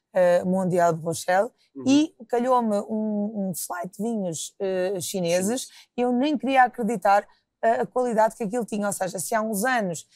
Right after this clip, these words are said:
Speaker 1: eu recordo-me de ir a Londres, eh, e provar vinhos chineses numa feira internacional,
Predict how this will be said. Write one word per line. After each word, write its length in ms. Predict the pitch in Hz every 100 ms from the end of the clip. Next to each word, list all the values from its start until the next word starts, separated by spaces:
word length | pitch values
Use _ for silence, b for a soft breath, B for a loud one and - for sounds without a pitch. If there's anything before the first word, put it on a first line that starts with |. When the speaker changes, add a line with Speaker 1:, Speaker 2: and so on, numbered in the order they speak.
| _
Speaker 1:
eu 80 | -
recordo-me 600 | 185 - 254 214 190 170
de 100 | 175
ir 80 | 208
a 60 | 202
Londres, 760 | 214 240 208 180 156 135 - - b b -
eh, 280 | 180 170 -
e 140 | 196 156
provar 440 | - 185 240 220
vinhos 280 | 208 214 208
chineses 400 | 202 202 220 190
numa 240 | 190 185
feira 340 | - 214 196 185
internacional, 880 | 175 185 180 - 180 170 160 190